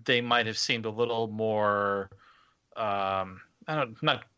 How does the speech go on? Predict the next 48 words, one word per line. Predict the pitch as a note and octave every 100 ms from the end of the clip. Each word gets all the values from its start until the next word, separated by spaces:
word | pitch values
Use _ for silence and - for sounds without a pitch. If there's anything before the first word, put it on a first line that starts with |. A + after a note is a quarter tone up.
| -
groundbreaking | A2+ A#2 G#2+ G#2+ G2+
is | G2+
not | G#2
the | G2
word | G2+ G#2 F#2+
for | B2 A#2
it, |
but | F3
they, | G#3
you | G3
know, | F3
they | C#3
would | D#3+
have | E3
seemed | - D#3
a | C3+
little | C3+ C3+
out, | B2+ B2+
out | B2 C3 A#2
of |
place, | A#2 D3 A#2 -
I | A2
think, | - G2+ F#2+
for | - G2+
a |
film | - A2+ G2+
like | F#2+ F#2+
that. | G#2+ F#2+
Because | A#2+ C3+
like | D#3+
you | D3+
said, | - G3+ C3+ - - - - _ -
this, | B2+
this | - - C#3+
thing | F#3
is | C3
paced | - - E3+ -
like | C3 A#2
a |
drama, | A2 C3 C#3+ C3+ G2+ F#2+
but | G#2+
it's | G2 F#2
a |
really | A#2 C3 C#3 A#2
funny, | - - B2+ B2 A2+
weird | G2+ A#2+ B2 A#2
little | A#2+ G#2+
movie. | A2 E3+ C#3 G#2 F#2+